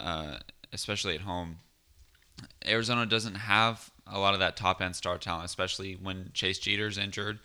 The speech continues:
Uh, th-, outside of Brandon Randolph, as we're talking about, and maybe Brandon Williams at, at times, there's not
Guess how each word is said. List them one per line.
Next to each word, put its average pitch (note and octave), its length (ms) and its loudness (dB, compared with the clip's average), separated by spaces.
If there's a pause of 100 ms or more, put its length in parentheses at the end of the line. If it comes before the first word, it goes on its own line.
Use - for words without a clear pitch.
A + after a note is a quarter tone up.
(440)
Uh, G2 300 2
th-, E2+ 240 -10
outside G2 380 0
of G#2 100 -2
Brandon G2 240 0
Randolph, F2 400 0
as F2 160 -10
we're F2+ 140 -4
talking F2 380 -4
about, F2 260 -2
and F2+ 100 -6
maybe F2+ 200 -2
Brandon F2 280 -2
Williams F2+ 360 0
at, D#2+ 200 -6
at - 180 -4
times, E2+ 360 -4
there's F2+ 200 -6
not F#2 260 2